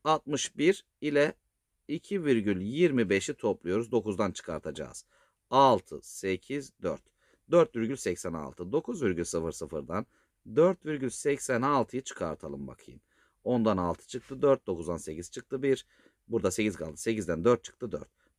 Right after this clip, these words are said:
Dört virgül on dört puan da buradan gelmiş demek ki. Dört virgül on dört. Şimdi Lezzet'in puanını bilmiyoruz. X ama Lezzet'e verilen puanın yüzde kırk beşi alınıp da yollandığını biliyoruz.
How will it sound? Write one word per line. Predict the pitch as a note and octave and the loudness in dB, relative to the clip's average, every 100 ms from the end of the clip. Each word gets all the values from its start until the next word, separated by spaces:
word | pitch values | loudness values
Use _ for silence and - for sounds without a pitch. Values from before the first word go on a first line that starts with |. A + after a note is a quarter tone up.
| A#2+ | 0
Dört | F#3+ A#3+ | 2 2
virgül | G#3 F#3 | -2 0
on | F3+ - A3+ G#3+ | 2 4 6 6
dört | G#3 - | 4 2
puan | G3 G#3 G3+ | 0 0 4
da | D#3+ | 4
buradan | D#3 D3 C3 | 4 4 4
gelmiş | F#2+ E2 D#2 - | 2 0 -4 -10
demek | C#2 C2 | -12 -14
ki. | C2 | -6
Dört | G2+ A2 - | 0 0 0
virgül | D#2 E2 B2 | -8 -8 -8
on | - D2+ C#2 | -6 -6 -6
dört. | - - _ _ _ - | -12 -20 _ _ _ -6
Şimdi | - F#3 | 0 4
Lezzet'in | G#3 G#3 G#3 | 6 6 2
puanını | G3+ G3+ G3 G3 | 2 2 4 4
bilmiyoruz. | G#3 F#3 C#3 E3 - - | 2 4 4 4 0 -2
X | C#3+ B2+ - _ _ - | -2 -2 -10 _ _ -2
ama | F#3 D3 E2 - _ _ | 0 0 -4 -12 _ _
Lezzet'e | G2 G#2 A2+ C3 C3+ D#3 G3+ | 0 6 8 8 6 2 2
verilen | F#3+ F3 F3 | 2 2 -2
puanın | F3 E3+ E3 F#3 | 0 0 0 -2
yüzde | E3 E3+ D#3+ | -2 0 0
kırk | F3 E3+ - | 0 -4 -4
beşi | D#3+ D#3 - | -4 -2 2
alınıp | C3+ B2+ A#2 - | 4 4 2 2
da | G2 | 2
yollandığını | F#2 F2 F#2 C3 F3 | 4 2 2 2 4
biliyoruz. | D#3 F#2 C#2+ - | 4 2 0 -10